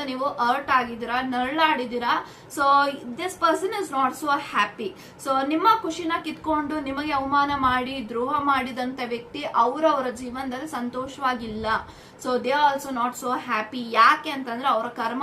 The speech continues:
ಅವ್ರಿಗೆ ಸಿಗ್ತಾ ಇದೆ, ಅವ್ರು ಮಾಡಿರೋ ಕರ್ಮ ಅವ್ರು ಅನುಭವಿಸ್ತಾ ಇದ್ದಾರೆ, ರಿಗ್ರೆಟ್ ಆಗ್ತಾ ಇದೆ, ಪಶ್ಚಾತ್ತಾಪ ಆಗ್ತಾ ಇದೆ. ಯಾರ ಹತ್ರ ಹೇಳ್ಕೊಳಕ್ಕೂ ಆಗ್ತಾ ಇಲ್ಲ.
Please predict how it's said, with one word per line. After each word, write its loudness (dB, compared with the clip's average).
ಅವ್ರಿಗೆ -2
ಸಿಗ್ತಾ -2
ಇದೆ, 0
ಅವ್ರು 4
ಮಾಡಿರೋ 4
ಕರ್ಮ -2
ಅವ್ರು 2
ಅನುಭವಿಸ್ತಾ 0
ಇದ್ದಾರೆ, -2
ರಿಗ್ರೆಟ್ 0
ಆಗ್ತಾ -2
ಇದೆ, -6
ಪಶ್ಚಾತ್ತಾಪ -2
ಆಗ್ತಾ 0
ಇದೆ. -4
ಯಾರ 2
ಹತ್ರ -2
ಹೇಳ್ಕೊಳಕ್ಕೂ 0
ಆಗ್ತಾ 2
ಇಲ್ಲ. -4